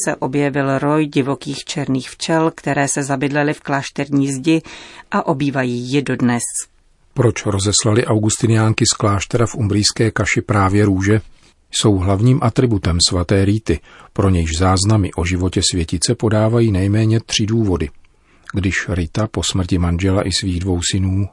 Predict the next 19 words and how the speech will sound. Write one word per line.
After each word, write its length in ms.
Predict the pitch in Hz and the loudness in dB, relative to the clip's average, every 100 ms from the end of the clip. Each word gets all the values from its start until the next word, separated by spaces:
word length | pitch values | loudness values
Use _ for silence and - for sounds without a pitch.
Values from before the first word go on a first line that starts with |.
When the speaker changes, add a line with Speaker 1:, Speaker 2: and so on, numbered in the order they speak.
| - | -2
Speaker 2:
a 100 | 110 | 0
mnoha 240 | 90 90 | 0 0
protivenstvích 800 | - 90 - 98 95 - 104 104 | -2 -2 0 0 0 0 -2 -2
způsobených 640 | - 95 - 92 90 87 - | -4 -4 -2 0 0 0 -2
spirálou 560 | - 101 95 92 87 82 | -2 0 2 2 2 0
rodové 380 | 90 92 90 85 | -2 0 0 -2
krevní 380 | 92 92 92 85 | 0 0 0 0
msty 320 | - - 107 - - - | 0 0 -4 -4 -20 -16
vstoupila 480 | - - 98 - 120 | -8 -2 0 2 2
do 120 | 95 | 2
kláštera, 640 | - 101 95 - 110 110 107 - - - - | 0 0 0 0 2 2 -2 -10 -20 -18 -4
dostalo 400 | 110 - 127 131 127 | -2 0 2 2 2
se 60 | 127 | 0
jí 160 | 127 | 0
podle 300 | 131 117 107 | 0 0 0
tradice 520 | 101 95 95 101 - 107 | 0 -2 -2 0 0 2
na 120 | 95 | 2
Velký 340 | 95 98 92 | 0 -2 -4
pátek 420 | - - 175 - | 0 0 0 -4